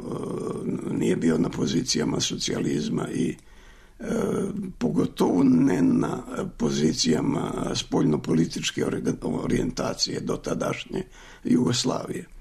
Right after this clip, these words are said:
A onda to važi i za brojne druge koji su, e, jednostavno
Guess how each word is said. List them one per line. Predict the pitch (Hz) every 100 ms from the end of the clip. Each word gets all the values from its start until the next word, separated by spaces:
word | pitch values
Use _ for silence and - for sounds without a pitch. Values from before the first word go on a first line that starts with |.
| - - - - - -
A | - 127 -
onda | - 107 123
to | - - - - -
važi | - - 156
i | -
za | 135
brojne | - - 95 90 90
druge | - - 85 -
koji | - 85
su, | 76 - 85 - - - - - - - - - - - - - - - -
e, | -
jednostavno | - - - - 85 90 82 -